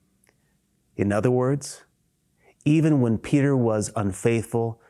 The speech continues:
Jesus was faithful. For you, for me, when we're unfaithful, he is still faithful to us. I've denied Jesus in my words.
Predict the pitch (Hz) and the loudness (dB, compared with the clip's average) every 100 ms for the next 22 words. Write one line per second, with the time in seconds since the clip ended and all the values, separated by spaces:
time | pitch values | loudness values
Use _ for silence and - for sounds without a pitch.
0 | _ 101 104 110 92 92 - - 92 - | _ -4 0 0 -2 -4 -8 -6 -4 -4
1 | 107 87 - 85 80 - _ _ _ _ | -4 -4 -6 -12 -12 -18 _ _ _ _
2 | _ _ _ _ _ _ _ _ _ _ | _ _ _ _ _ _ _ _ _ _
3 | - - 110 110 127 160 175 - _ _ | -6 0 2 2 2 0 -4 -14 _ _
4 | _ _ _ _ - 110 98 104 92 - | _ _ _ _ -4 0 0 -2 -4 -14
5 | _ _ _ _ _ _ _ _ _ 120 | _ _ _ _ _ _ _ _ _ 0
6 | 120 117 131 131 120 113 - 113 107 - | 2 2 2 2 0 -2 -2 -2 -2 -6
7 | 113 101 - 104 104 - - 107 101 - | -6 -4 -4 -2 -2 -4 -2 -2 -2 -4
8 | 98 92 - 92 - 87 80 - - - | -4 -4 -8 -10 -8 -10 -10 -10 -12 -16
9 | _ _ _ _ _ _ _ _ _ _ | _ _ _ _ _ _ _ _ _ _
10 | _ _ _ - - 139 131 120 113 113 | _ _ _ -20 -4 -2 0 0 0 -2
11 | 98 110 110 98 110 87 95 107 156 180 | -2 -2 -2 -2 -2 -2 -2 -2 0 -2
12 | - | -6